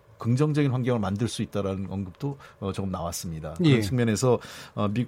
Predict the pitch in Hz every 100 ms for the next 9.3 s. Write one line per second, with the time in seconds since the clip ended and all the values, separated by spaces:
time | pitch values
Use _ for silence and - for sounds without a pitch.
0 | 113 113 104 120 131 117 113 107 95 139
1 | - 170 165 127 98 107 - 101 104 113
2 | 127 117 104 113 101 - 98 135 160 -
3 | - - 95 90 117 117 107 - 120 120
4 | 107 117 117 90 82 - - 117 107 85
5 | - 104 80 - - - - - 107 123
6 | 135 165 165 147 131 120 104 98 139 139
7 | 131 127 113 120 127 175 165 147 117 95
8 | 92 - - 143 123 135 151 147 127 120
9 | 113 127